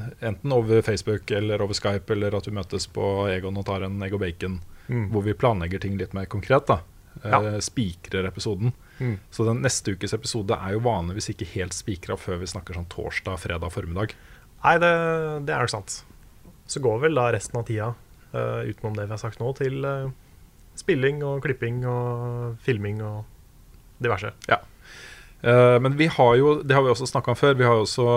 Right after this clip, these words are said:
Speaker 1: eh, vi er på vei mot å gjøre en del endringer i hvordan vi publiserer ting også, fordi, eh, vi har fått, eh, ønsker ovenifra, eh, om å gjøre mer på Facebook, mer, gjøre mer på YouTube, gjøre mer på Instagram, gjøre mer på de andre tingene vi holder på med.
Speaker 2: Mm.
Speaker 1: Så det er noe som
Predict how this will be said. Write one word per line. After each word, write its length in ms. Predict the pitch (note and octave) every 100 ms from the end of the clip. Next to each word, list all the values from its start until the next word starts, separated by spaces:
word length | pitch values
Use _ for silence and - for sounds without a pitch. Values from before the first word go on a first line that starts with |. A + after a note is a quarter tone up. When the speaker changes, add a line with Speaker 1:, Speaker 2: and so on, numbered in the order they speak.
| A#2+
Speaker 1:
eh, 840 | A#2 A#2 A#2 A#2 A2+ A2+ - - A#2+ C3+ - - - - - -
vi 120 | A#2
er 80 | A2+
på 140 | D#3+ B2
vei 300 | G2 F#2+ G#2
mot 160 | A2+ -
å 20 | C3
gjøre 220 | A2+ F#2
en 40 | A2
del 140 | G2+
endringer 420 | G2+ F#2 F2+ F#2+
i 60 | G2+
hvordan 260 | F#2 F2+ F#2
vi 100 | F#2+
publiserer 480 | G2 G2 F#2+ F2 E2+
ting 100 | G2+
også, 220 | - C#3+
fordi, 280 | - A2+ G#2+
eh, 460 | G#2 G#2 G#2 G#2 G#2 - D3+
vi 80 | G#2+
har 80 | G#2
fått, 320 | - - -
eh, 400 | G#2+ - A#2 - C3
ønsker 460 | A2+ - - D3+ -
ovenifra, 500 | C#3 G#2 G#2 - D3+ E3+ - - - - -
eh, 240 | B2 A2 A2
om 80 | G#2+ A#2
å 60 |
gjøre 160 | G#2 G#2
mer 160 | G#2 F2+
på 80 | -
Facebook, 540 | - B2+ - C#3+ - A#2
mer, 140 | G#2 G2+
gjøre 180 | A2 G2+
mer 120 | G2
på 120 | F2+
YouTube, 460 | G2+ G2 G#2+ G#2+ G#2+ -
gjøre 220 | G#2 F#2+
mer 120 | F#2+
på 120 | E2+ G2+
Instagram, 480 | A2 - G#2+ A2
gjøre 220 | A2+ G2 G2
mer 100 | F#2
på 140 | G2
de 100 | G2+
andre 440 | F#2+ F#2 F2 F2+ F2+
tingene 320 | F2+ F#2 F#2
vi 60 | G2
holder 160 | F#2
på 60 | A2+
med. 140 | C3+ C#3 - -
Speaker 2:
Mm. 180 | C3 G2+ -
Speaker 1:
Så 100 | A2
det 120 | B2
er 60 | B2
noe 120 | A2+
som 220 | -